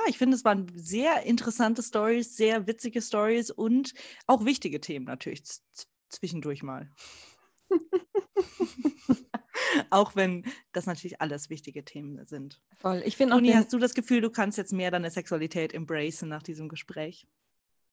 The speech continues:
Speaker 2: Ich fühle mich wahnsinnig empowered. Nein, ich finde, es ist immer, immer cool zu hören, wenn Leute so mit einer so I don't give a fuck Mentality umgehen. Auch wenn man natürlich sagen muss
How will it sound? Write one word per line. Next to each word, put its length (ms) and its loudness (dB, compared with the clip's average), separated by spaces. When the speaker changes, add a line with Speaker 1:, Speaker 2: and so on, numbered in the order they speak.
Speaker 2:
Ich 100 -2
fühle 140 10
mich 140 10
wahnsinnig 460 8
empowered. 640 0
Nein, 240 2
ich 120 4
finde, 180 10
es 80 0
ist 60 -2
immer, 360 2
immer 200 2
cool 100 4
zu 160 2
hören, 500 0
wenn 640 4
Leute 260 6
so 360 4
mit 200 8
einer 260 4
so 160 0
I 100 0
don't 160 2
give 160 -4
a 40 -2
fuck 260 -4
Mentality 880 2
umgehen. 600 10
Auch 140 4
wenn 100 10
man 100 10
natürlich 260 6
sagen 200 6
muss 200 6